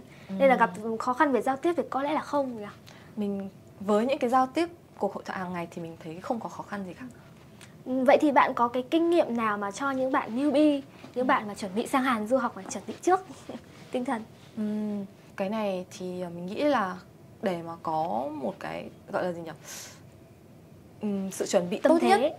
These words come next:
Speaker 2: có một cái tâm thế tốt nhất khi mà sang Hàn Quốc hoặc là cũng như là đi du học ở những nước khác đi chăng nữa, thì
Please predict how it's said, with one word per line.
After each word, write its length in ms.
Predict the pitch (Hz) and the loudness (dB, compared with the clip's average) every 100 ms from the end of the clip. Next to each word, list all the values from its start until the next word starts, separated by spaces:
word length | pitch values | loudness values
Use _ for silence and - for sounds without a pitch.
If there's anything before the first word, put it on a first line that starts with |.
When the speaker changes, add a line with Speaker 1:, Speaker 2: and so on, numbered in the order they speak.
| - | 0
Speaker 2:
có 100 | 196 | 0
một 100 | 240 | 2
cái 100 | 196 | 0
tâm 160 | 196 277 269 | 4 2 2
thế 120 | 196 | -4
tốt 180 | 196 302 | -2 -2
nhất 240 | 339 370 370 | -2 -4 -6
khi 220 | - 240 | -6 -4
mà 340 | 220 185 180 180 - | -2 -4 -6 -8 -6
sang 180 | 240 | -4
Hàn 160 | 226 185 | -2 -2
Quốc 240 | 254 294 294 | 4 4 4
hoặc 80 | 185 | -6
là 140 | 170 180 - | -6 -8 -10
cũng 140 | 285 | -4
như 80 | 285 | 0
là 80 | 196 | 0
đi 140 | 226 | 0
du 80 | 233 | -2
học 180 | 196 160 | -2 -4
ở 40 | 175 | -6
những 100 | 269 | -2
nước 160 | 294 | -2
khác 140 | 294 302 | -2 -4
đi 80 | |
chăng 180 | 254 226 | -4 -2
nữa, 180 | 247 294 - - - - | 0 -2 -4 -16 -20 -10
thì 280 | 208 180 170 | -6 -6 -6